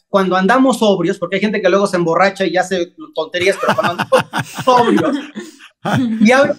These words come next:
y hablo del, hablo del emborrachamiento, no solamente del alcohol, hablo de la gente que se emborracha en la obsesión, en los agobios, en las cosas de la vida, ¿no?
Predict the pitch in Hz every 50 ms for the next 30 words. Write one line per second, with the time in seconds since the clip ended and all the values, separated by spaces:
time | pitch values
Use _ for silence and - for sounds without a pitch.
0 | - - 226 247 269 294 302 311 311 311 285 269 262 269 254 254 285 294 294 285
1 | 269 254 247 226 220 214 214 208 208 214 220 240 254 - 254 247 262 233 247 262
2 | 247 233 240 247 247 240 233 233 214 208 202 196 190 190 - 247 - - 262 262
3 | 262 254 208 208 202 - 254 254 262 254 233 - 208 202 190 185 190 202 214 240
4 | 233 - - 254 247 233 202 185 175 175 - 170 - - - 214 214 220 226 233
5 | 233 226 220 208 190 180 170 165 - 165 170 175 208 214 226 185 185 170 160 185
6 | 196 190 185 170 147 147 139 127 - 220 269 262